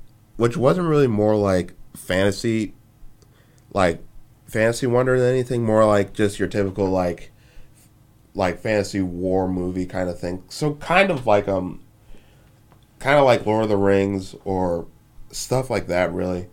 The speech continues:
But so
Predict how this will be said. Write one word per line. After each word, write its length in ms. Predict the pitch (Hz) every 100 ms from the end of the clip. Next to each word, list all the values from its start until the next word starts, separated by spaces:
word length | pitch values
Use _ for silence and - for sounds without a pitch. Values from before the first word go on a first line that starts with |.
| _ _ - - _
But 460 | 110 117 107 95 - - - - - - - - _ _ _ _ _ _ _ _
so 420 | - - 139 -